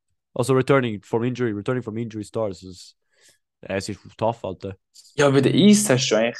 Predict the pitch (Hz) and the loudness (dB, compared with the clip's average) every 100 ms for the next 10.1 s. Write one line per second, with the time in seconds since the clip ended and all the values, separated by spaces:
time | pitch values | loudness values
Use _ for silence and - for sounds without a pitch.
0 | - - - 143 190 226 247 - - - | -10 -6 2 4 4 2 0 -4 -12 -14
1 | - - _ _ _ - 151 185 - 170 | -20 -20 _ _ _ 0 0 0 2 4
2 | 196 208 - _ _ _ _ _ _ _ | 4 0 -10 _ _ _ _ _ _ _
3 | _ _ _ _ _ _ _ _ _ _ | _ _ _ _ _ _ _ _ _ _
4 | _ _ _ - 135 135 131 127 127 - | _ _ _ -2 4 4 6 2 0 -6
5 | - - _ _ _ _ - 135 120 131 | -8 -10 _ _ _ _ -6 -2 2 4
6 | 135 156 127 127 - 127 131 107 104 120 | 6 4 0 -4 -6 -6 -4 -6 -6 -10
7 | - - - 123 131 110 104 107 143 160 | -10 -10 -6 -4 -2 0 0 2 0 0
8 | 143 120 120 120 - 127 123 120 151 180 | -4 -2 -4 -4 -4 -4 -2 -2 0 0
9 | 180 - _ _ _ _ _ _ 127 135 | -6 -16 _ _ _ _ _ _ -12 -10
10 | 151 | -10